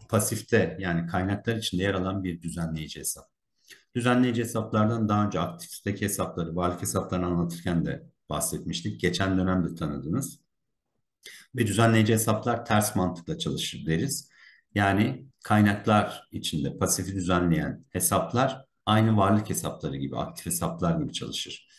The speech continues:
Yani ilk kayıt alacak tarafına değil, borç tarafına yapılır pasifi düzenleyen hesaplarda. O yüzden bu hesapta, e, artışı borç tarafına yazarak anlattım.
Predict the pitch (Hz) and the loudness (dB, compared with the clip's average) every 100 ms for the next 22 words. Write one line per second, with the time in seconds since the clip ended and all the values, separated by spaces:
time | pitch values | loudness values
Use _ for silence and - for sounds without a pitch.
0 | - - 101 87 82 - - 110 - - | -14 -2 2 2 2 0 0 2 2 0
1 | - 92 92 98 - 92 80 82 73 110 | -4 -2 -2 -2 -6 -6 -6 -6 -6 -4
2 | 143 147 - - 104 101 - 85 69 80 | -4 -8 -14 -2 0 0 -4 -6 -6 -8
3 | 71 - 73 - 85 - 85 82 - 73 | -12 -14 -20 -8 -6 -6 -8 -10 -8 -6
4 | 76 98 92 80 69 - 69 73 110 170 | -4 -4 -4 -6 -8 -10 -10 -8 -8 -10
5 | - - - _ 143 120 98 104 113 - | -12 -20 -20 _ -2 0 0 2 2 2
6 | 82 - 82 82 - _ _ _ _ _ | -2 -6 -8 -10 -14 _ _ _ _ _
7 | _ _ 113 107 92 87 110 110 - - | _ _ -10 -6 -4 -2 2 2 0 -6
8 | - 139 139 104 98 110 107 - 85 82 | -6 -6 -10 -10 0 2 2 -2 -4 -4
9 | 80 80 82 113 - 85 73 67 - - | -4 -4 -4 -6 -6 -8 -8 -8 -12 -20